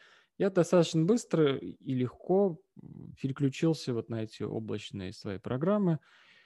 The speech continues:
и начал их делать. Вот. И, м, ну и понятно, вот, что вот сейчас мы как раз в такой,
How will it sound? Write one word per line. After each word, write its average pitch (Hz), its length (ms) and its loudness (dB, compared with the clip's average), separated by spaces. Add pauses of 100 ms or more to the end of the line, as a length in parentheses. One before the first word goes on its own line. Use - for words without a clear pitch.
(280)
и 120 60 -10
начал 131 360 -2
их 90 140 -10
делать. - 420 -14 (1700)
Вот. 123 640 -6 (160)
И, 135 360 0
м, - 1080 -10
ну 147 160 4
и 208 100 8 (280)
понятно, 190 320 4
вот, 143 100 4
что - 200 -2
вот 131 140 0
сейчас 190 540 6
мы 147 120 6
как - 180 -6
раз 143 400 2
в - 80 -20
такой, 139 600 6